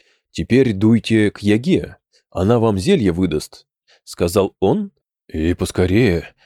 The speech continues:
часики тикают». Мы поблагодарили Кощея за подарки и побежали в кабинет к лесной колдунье. Яга ждала нас, сидя на столе и закинув ногу за ногу, а из-под юбки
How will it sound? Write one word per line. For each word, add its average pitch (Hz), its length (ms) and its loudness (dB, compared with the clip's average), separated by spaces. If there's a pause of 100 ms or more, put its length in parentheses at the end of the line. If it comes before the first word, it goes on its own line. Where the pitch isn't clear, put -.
(160)
часики 95 460 -4
тикают». - 600 -6 (600)
Мы 220 160 0
поблагодарили 185 640 2
Кощея 110 400 2
за 98 100 -2
подарки - 760 -2 (280)
и 233 200 4
побежали 190 500 4
в - 80 -2
кабинет 101 640 -2
к - 60 -4
лесной 95 280 -2
колдунье. 117 760 -2 (480)
Яга 190 380 2
ждала 185 320 4
нас, 170 220 0
сидя 135 260 0
на 113 80 0
столе 110 520 0 (280)
и 196 220 2
закинув 175 640 0
ногу 95 560 -2
за 131 200 0
ногу, 87 500 -6 (420)
а - 140 0
из-под 208 300 0
юбки 196 580 0